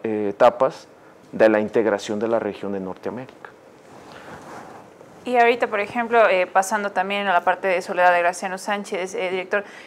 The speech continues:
Speaker 2: eh, con antelación nos has platicado de algunos programas interesantes y que implican una vinculación con el vecino país del norte, también con autoridades del vecino país del norte,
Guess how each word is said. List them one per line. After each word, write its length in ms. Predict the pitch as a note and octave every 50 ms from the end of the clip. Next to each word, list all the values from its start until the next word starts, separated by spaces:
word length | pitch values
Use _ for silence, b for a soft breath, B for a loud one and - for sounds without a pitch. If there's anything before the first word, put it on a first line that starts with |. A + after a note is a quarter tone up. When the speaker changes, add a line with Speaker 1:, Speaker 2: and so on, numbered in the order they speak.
| B B -
Speaker 2:
eh, 380 | - G#3+ G3 G3 G3 F#3+ F#3+ -
con 120 | G3+ G3
antelación 680 | G3+ G#3 G#3 A3 G3+ G3 G3+ - - A3+ A3+ A#3 A#3+
nos 140 | A3+ G#3+ G#3
has 80 | G#3 G3+
platicado 480 | - G3+ G3 G3+ G3 - G3 F#3+ F#3+
de 60 | F#3+ F3
algunos 280 | F#3 F#3 F#3+ G3 G3
programas 460 | - G3 G3 G3 F#3 F#3 F#3 G3 G3
interesantes 800 | G#3 G3 F#3 F#3+ E3+ F3 F3 - - G3+ G3+ G#3 G3 G#3+ G#3 G#3+
y 80 | A3 G3+
que 100 | - G#3+
implican 540 | G#3+ G#3+ G#3 A#3 A#3 B3+ B3 - D4+ C#4+ C4
una 240 | A3+ A#3 A#3+ A#3+ G#3+
vinculación 880 | G#3 G3+ G3 G3+ G3 E3 E3+ F3 F3 - G3 F3+ F3+ G#3 A#3+ D4 D4+
con 120 | - G#3 F3+
el 80 | E3
vecino 420 | E3 D#3+ E3+ E3+ - F3+ F3 F3 F3
país 320 | - D#3 D3+ D3+ E3 D#3+
del 120 | E3+ F3+
norte, 220 | A3+ C#4 D#4 D4 - -
también 220 | D#3+ D#3+ E3+ F3
con 80 | G3 G3
autoridades 560 | F3+ F3 - F3 E3 E3 E3 F3 F3 F#3 F3+
del 140 | F3+ E3 D3+
vecino 380 | D#3 E3+ - F#3+ F3 F3 F3
país 280 | - - E3 D#3 E3 E3+
del 160 | E3+ E3+ F3+
norte, 380 | F3+ E3+ F3 F3+ - G#3+ A3